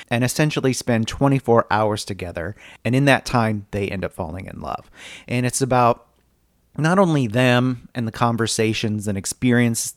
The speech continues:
they have during that one day, it's about their families and where they are at that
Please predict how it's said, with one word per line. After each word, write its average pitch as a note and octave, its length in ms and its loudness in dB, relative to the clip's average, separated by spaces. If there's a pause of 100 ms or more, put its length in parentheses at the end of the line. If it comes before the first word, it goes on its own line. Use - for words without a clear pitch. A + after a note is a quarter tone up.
they G#2+ 160 0
have G#2 240 -2
during G#2 240 -2
that G2 180 -8
one G2 300 -6
day, G2+ 320 -4 (400)
it's - 160 -6
about A2+ 420 0 (140)
their G2 400 -2
families C#3+ 880 4
and G#2 160 -4
where A2+ 180 4
they A2 160 0
are G2+ 380 0
at - 240 -10
that G#2 260 -2